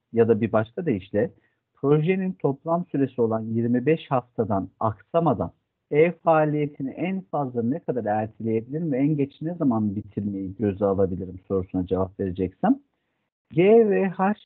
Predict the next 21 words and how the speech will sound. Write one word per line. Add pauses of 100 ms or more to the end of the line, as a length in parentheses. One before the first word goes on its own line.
(160)
faaliyetlerinin (320)
en
geç
başlama
zamanlarının
minimumunu
tercih
etmeliyiz
bu
kez. (640)
Diyelim
ki
G (100)
faaliyeti (180)
en
geç
on
ikide
başlatılıyor
ama
H